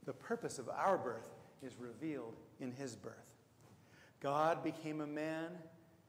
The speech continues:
so that man could become God. God became a man so that man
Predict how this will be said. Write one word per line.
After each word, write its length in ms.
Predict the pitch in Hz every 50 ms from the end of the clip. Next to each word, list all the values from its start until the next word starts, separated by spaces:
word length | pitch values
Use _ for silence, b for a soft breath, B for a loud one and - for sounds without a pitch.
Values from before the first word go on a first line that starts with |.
| - - - - -
so 220 | - - - 131 120
that 200 | 113 113 113 127
man 600 | 123 127 131 135 143 147 147 147 147 156 151 147 - - - - - - - - -
could 160 | - 127 -
become 580 | - 120 110 - - - 131 123 123 131 127 127 123 - - -
God. 340 | - 127 120 113 101 90 - - - - - - - - _ _ _ _ - - - _ _ _ _ _ _ _ B B B B B B
God 260 | - 143 147 151 147
became 260 | 139 143 - 139 139
a 60 | 131 123
man 460 | 131 135 139 143 139 143 143 143 139 - - - -
so 180 | - - - 127
that 180 | 113 117 117 123
man 440 | 120 131 135 143 147 147 151 147